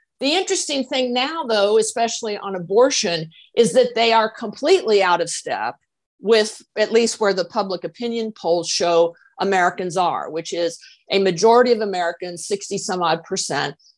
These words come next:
believe there should be legal access to abortion, at least in the first trimester of pregnancy,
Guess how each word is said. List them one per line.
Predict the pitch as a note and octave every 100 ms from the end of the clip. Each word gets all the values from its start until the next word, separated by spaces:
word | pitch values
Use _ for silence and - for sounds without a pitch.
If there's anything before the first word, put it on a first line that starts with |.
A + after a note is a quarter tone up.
| -
believe | G3+ G#3+ B3 B3+
there | G3+ G3+
should | F#3+ A3 G3+
be | F3 F#3+
legal | F#3+ A3 G3+ -
access | E3 F3 - F3+ -
to | G3+
abortion, | E3+ D#3+ F3+ F3 F#3 E3+ G#3
at | A3+ A#3+
least | C#4 C#4+ C#4
in | G#3 F#3+
the |
first | F3+ - F#3+ F3+
trimester | - F3+ E3 D#3+ E3 - - C3 - _ - _
of | - E3
pregnancy, | D4 F4+ B3+ - F#3 -